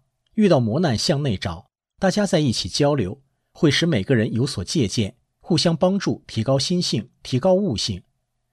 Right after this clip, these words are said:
就是在不断净化自己的思想，去掉观念执着，越来越符合法的要求。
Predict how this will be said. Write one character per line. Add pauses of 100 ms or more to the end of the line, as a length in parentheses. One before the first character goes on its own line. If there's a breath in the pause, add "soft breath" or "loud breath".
(160 soft breath)
就
是
在
不
断
净
化
自
己
的
思
想， (160)
去
掉
观
念
执
着， (360)
越
来
越
符
合
法
的
要
求。